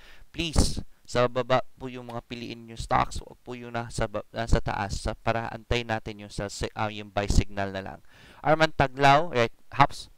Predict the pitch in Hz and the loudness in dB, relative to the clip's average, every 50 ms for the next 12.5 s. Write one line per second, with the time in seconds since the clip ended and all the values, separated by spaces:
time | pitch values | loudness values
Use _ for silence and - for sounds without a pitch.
0 | - - - - - 107 113 113 117 113 113 110 - 107 107 104 104 101 95 92 | -20 -20 -2 2 2 2 4 2 0 0 -2 -2 -2 -6 -8 -10 -8 -8 -8 -8
1 | 92 95 92 - - 127 156 160 165 160 - - 123 123 127 123 - - 120 120 | -8 -10 -10 -2 0 0 0 2 0 -4 -2 -2 -4 -4 -6 -12 -8 -6 -6 -6
2 | 127 131 131 123 104 98 101 113 113 127 156 185 196 202 185 - - 175 170 139 | 0 2 4 4 4 2 -2 -6 -8 -4 -4 -4 -4 -4 -8 -6 -4 -2 -2 -2
3 | 110 98 101 107 113 123 - - 143 175 175 196 180 - 180 175 175 175 180 - | -4 -6 -10 -14 -16 -18 -8 -6 -6 -4 -4 -6 -2 0 2 2 2 2 0 -2
4 | - 151 147 147 156 156 156 151 151 147 147 139 135 165 160 - - - - - | -4 -6 -6 -4 -4 -4 -2 -4 -6 -6 -6 -4 -4 -4 -4 -4 -8 -10 -10 -10
5 | 139 - 143 139 151 - - 156 147 147 143 135 117 107 120 147 170 165 139 139 | -4 -2 -2 0 0 -2 -6 -6 -4 -4 -6 -6 -8 -8 -6 -6 -4 -4 -4 -6
6 | 143 - _ - - - - - - - 127 127 120 120 135 151 170 165 143 113 | -8 -12 _ -20 -20 -20 -20 -10 2 6 8 8 8 6 4 4 4 4 2 2
7 | 147 175 180 - - 165 156 160 156 147 143 151 151 - - 180 - - - 165 | 0 0 4 4 4 4 4 0 -2 -2 -2 -4 -2 -4 -4 -6 -6 -4 -4 -4
8 | 165 160 - - - 143 143 131 120 107 113 147 175 180 147 151 160 156 147 127 | -4 -6 -6 -6 -2 -2 -2 -2 -4 -8 -8 -8 -8 -8 -8 -8 -6 -6 -6 -4
9 | 110 110 110 113 123 147 156 156 151 151 151 151 147 - - - - - 131 151 | -2 -2 -2 -2 -4 -6 -2 0 0 2 2 0 0 -4 -8 -14 -14 -10 -8 -8
10 | 160 147 - - 123 135 143 135 - - - 110 120 123 117 98 85 82 87 90 | -8 -8 -10 -10 -10 -10 2 4 4 4 4 0 -4 -8 -8 -10 -10 -10 -8 -4
11 | 95 110 120 113 101 101 104 98 107 135 170 202 233 233 - - 151 143 139 131 | -2 0 0 0 -2 -6 -12 -14 -8 -8 -6 -6 -6 -6 -4 -2 -2 -4 -4 -6
12 | 127 123 117 113 117 123 123 120 117 | -8 -10 -8 -8 -6 -4 -4 -4 -6